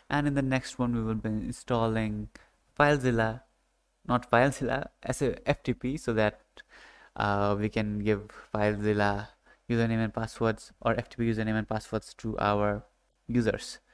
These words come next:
Okay, so once this is done, we'll move on to that, and that will complete our server setup or lamp server setup course.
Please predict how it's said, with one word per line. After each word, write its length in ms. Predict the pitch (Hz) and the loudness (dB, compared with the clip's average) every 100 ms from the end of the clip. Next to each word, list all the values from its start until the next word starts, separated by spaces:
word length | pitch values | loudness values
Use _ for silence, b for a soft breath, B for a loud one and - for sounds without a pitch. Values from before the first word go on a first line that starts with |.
| b b b | b b b
Okay, 260 | 110 107 127 | -6 -4 -4
so 380 | - - - - _ b b b b b b _ | -4 -6 -6 -14 _ b b b b b b _
once 220 | 110 110 | -4 -2
this 160 | - 113 | -4 -6
is 180 | 110 | -6
done, 220 | - 123 147 | -2 -2 0
we'll 80 | |
move 260 | 110 110 107 | -2 -2 -2
on 140 | 107 | -4
to 80 | 107 | -4
that, 320 | 110 110 156 - | 2 2 2 -2
and 280 | 117 117 113 | -6 -4 -2
that 200 | 117 - | -2 -2
will 220 | 117 113 | -4 -4
complete 420 | - 107 - 110 - | -4 -6 -2 -4 0
our 300 | 101 101 101 | 2 2 0
server 340 | - 107 104 | 0 2 0
setup 360 | - 104 104 - _ _ _ _ _ _ _ - | -2 0 0 -2 _ _ _ _ _ _ _ -14
or 280 | - 104 101 | 0 2 4
lamp 280 | 101 104 101 | 4 0 0
server 240 | - 101 | -2 -2
setup 260 | 101 101 - | -2 -8 -6
course. 420 | - 127 156 - | -2 -2 -2 -12